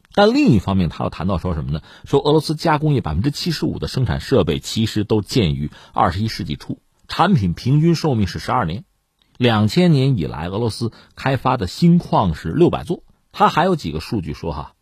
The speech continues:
农业，苏联当年是进口粮食的，现在俄罗斯向全球是出口小麦的，而且超过美国和加拿大。他说俄罗斯是世界上最大的小麦出口国，普京说。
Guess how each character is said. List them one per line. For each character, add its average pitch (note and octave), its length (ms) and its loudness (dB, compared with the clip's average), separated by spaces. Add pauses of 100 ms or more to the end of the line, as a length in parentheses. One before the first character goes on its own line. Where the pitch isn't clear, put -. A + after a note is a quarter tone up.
(180)
农 A#2+ 200 4
业， C3+ 140 -2 (380)
苏 A#3+ 260 2
联 E3+ 160 4
当 E3 220 0
年 A#2 180 0
是 B2 100 -2
进 B2+ 160 -2
口 D#2+ 140 -4
粮 C2 240 -8
食 E2 100 -6
的， B1+ 120 -12 (120)
现 E3+ 160 0
在 C3+ 60 2
俄 A2+ 140 -2
罗 C3+ 100 2
斯 C3+ 160 -4
向 G#2 220 -2
全 A#2+ 240 -2
球 A2 200 2 (220)
是 - 140 -6
出 F3+ 260 0
口 C#3+ 200 2
小 B1 260 -4
麦 D3+ 280 2
的， C2+ 120 -6
而 A#2 140 0
且 - 160 -4
超 B2 280 2
过 G2 220 2 (180)
美 E2+ 240 4
国 G#2 140 0
和 A#2 80 2
加 D3 120 -2
拿 D3+ 120 0
大。 - 160 -6 (540)
他 D#3 160 2
说 D3+ 160 2
俄 A#2+ 120 2
罗 C3+ 140 2
斯 C3+ 160 -2
是 G#2+ 140 -4
世 - 180 -6
界 F#2+ 80 -4
上 F2 140 -2
最 C#3+ 220 0
大 F2+ 260 0
的 E2 80 -6
小 D2 280 -2
麦 G2 160 2
出 - 220 2
口 - 160 -2
国， C#2 240 -10
普 - 140 -2
京 F2 140 4
说。 - 200 -8